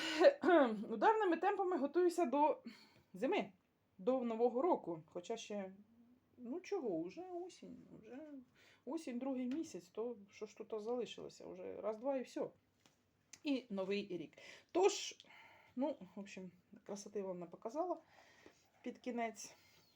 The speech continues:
Ось, гарнюні. Класно. Е,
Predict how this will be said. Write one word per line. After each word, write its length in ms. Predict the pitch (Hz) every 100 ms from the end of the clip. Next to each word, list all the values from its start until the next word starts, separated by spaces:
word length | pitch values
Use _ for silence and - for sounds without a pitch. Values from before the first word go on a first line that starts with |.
| _ _ -
Ось, 380 | 165 151 - - _ _
гарнюні. 640 | 185 180 185 277 339 320 - _ _ - - - _ _ _ _ _ _
Класно. 520 | 202 220 277 - 240 - _ _ -
Е, 120 | 180